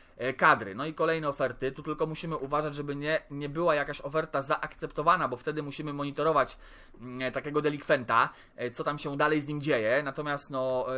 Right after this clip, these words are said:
e, wiadomo, że zarząd, widząc miliony, miliony, e, złotych czy miliony euro, chętnie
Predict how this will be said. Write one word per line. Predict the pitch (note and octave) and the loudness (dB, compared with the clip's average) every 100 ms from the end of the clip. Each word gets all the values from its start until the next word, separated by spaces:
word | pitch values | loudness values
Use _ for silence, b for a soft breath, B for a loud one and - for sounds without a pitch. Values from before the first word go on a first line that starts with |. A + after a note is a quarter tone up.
| B2+ | -2
e, | B2+ | -2
wiadomo, | C#3 C#3 C#3 | -2 -2 -2
że | C3 | -2
zarząd, | C3 C#3 C#3 B2+ | 2 2 2 -4
widząc | A#2+ C3 C3+ B2 | -6 -4 -4 -4
miliony, | C3+ E3+ F3+ F3 D#3+ C#3+ B2 b b B2 | -2 2 4 4 4 -2 -4 b b -4
miliony, | E3 E3+ E3 D#3 | 0 2 2 0
e, | - C3+ | -2 -2
złotych | A#2+ C#3+ D#3 C#3+ - | 0 2 2 0 -6
czy | C3+ | -8
miliony | C3+ C3+ C3 | -4 -2 0
euro, | C3 C#3 C3 A2 B B - | 2 4 4 2 B B -2
chętnie | A#3 C4 G3 C#3+ G#2+ | 2 2 0 -2 -4